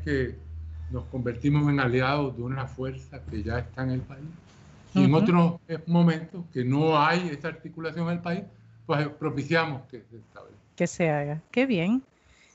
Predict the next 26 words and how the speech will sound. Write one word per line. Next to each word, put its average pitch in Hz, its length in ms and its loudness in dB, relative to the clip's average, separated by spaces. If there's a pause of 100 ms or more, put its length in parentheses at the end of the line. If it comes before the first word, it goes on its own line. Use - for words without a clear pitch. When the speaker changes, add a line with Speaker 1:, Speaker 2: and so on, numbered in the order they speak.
(140)
Speaker 2:
Interesante. 185 720 2
Speaker 1:
Y 160 40 0
hasta 165 180 -4 (140)
con 135 140 -6
una 165 200 0
coordinación 139 720 -6
cordi-, 107 440 -12 (100)
continental. 120 720 2
Speaker 2:
Ujú. 226 300 2 (440)
Speaker 1:
Y, 143 100 6
y, 151 100 8
y, 151 840 0
y 143 180 -2
iniciando 135 920 2
estos 165 340 -10
caminitos, 139 580 -6 (160)
hemos 147 220 2
hecho 143 180 0
encuentros 135 520 -4
en 113 200 -4 (280)
Guatemala 127 760 2
en 127 80 -4
el 117 100 -8
dos 110 140 -10
mil 117 160 -10
dieciséis, 123 720 -6